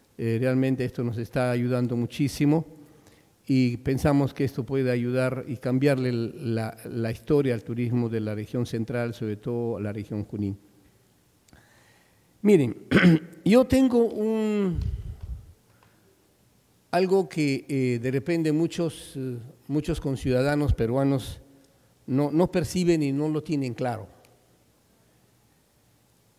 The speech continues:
Si no tuviéramos los Andes, créanme, Perú no existiría. Así como está conceptuado en este momento, selva, sierra,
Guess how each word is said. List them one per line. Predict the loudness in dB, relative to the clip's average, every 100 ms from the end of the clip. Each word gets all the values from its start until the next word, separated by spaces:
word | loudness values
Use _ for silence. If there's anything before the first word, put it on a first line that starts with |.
| _ _
Si | -20 -18 -6 0 2
no | 0
tuviéramos | 0 -2 4 4 4 2 2
los | 0 -2 0
Andes, | 2 4 4 2 -2 -4 -8 _ _ _ _ _ _ _ -10
créanme, | 0 4 4 4 2 -4 -18 -20 _ _ _ _ _ _ _
Perú | 0 4 6
no | 4
existiría. | 0 -10 -12 -10 -8 -8 -12 _ _ _ _ _ -10
Así | -4 -2
como | 2 0
está | 0 -2
conceptuado | -2 -2 -2 -4 0 2 4
en | 2
este | 0 0
momento, | 2 4 2 2 -2 -6 -20 -20 _ _ _ _ _ _ _ _ _ _ -8
selva, | 2 8 10 10 8 6 -2 -10 -14 0
sierra, | 6 10 12 10 8 4 2